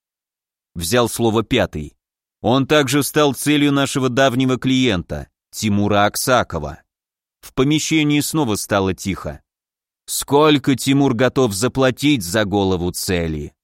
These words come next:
спросил второй. По голосу было слышно, что это глубокий старик. Один миллиард.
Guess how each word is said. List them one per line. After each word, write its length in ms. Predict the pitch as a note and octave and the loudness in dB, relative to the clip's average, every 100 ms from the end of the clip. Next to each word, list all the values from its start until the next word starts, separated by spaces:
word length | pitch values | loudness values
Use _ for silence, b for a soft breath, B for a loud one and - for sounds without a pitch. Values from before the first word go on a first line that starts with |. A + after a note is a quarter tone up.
| _ | _
спросил 540 | - - A#2 A2 A#2 | -18 -4 -2 -2 -2
второй. 560 | G#2 - G#2 F#2+ E2 C#2+ _ _ _ _ | -4 -2 0 0 -2 -6 _ _ _ _
По 140 | - B2+ | -2 0
голосу 480 | C#3 A3+ A3+ - F#3+ | 2 2 0 -2 0
было 260 | F3 F#3 | 2 2
слышно, 480 | E3+ E3+ F3+ - E3 | 0 0 0 0 -4
что 200 | - D3+ | -2 -2
это 180 | D3 D3+ | -2 -2
глубокий 520 | C3+ C3+ B2 C3 C3+ | -2 0 0 -2 -2
старик. 580 | B2 - A#2+ F#2 - _ _ _ _ | -4 -2 -2 -2 -6 _ _ _ _
Один 360 | G2+ G#2+ C#3+ | 0 2 2
миллиард. 640 | D3 D3 C#3 G#2+ E2 - | 2 2 2 2 0 -6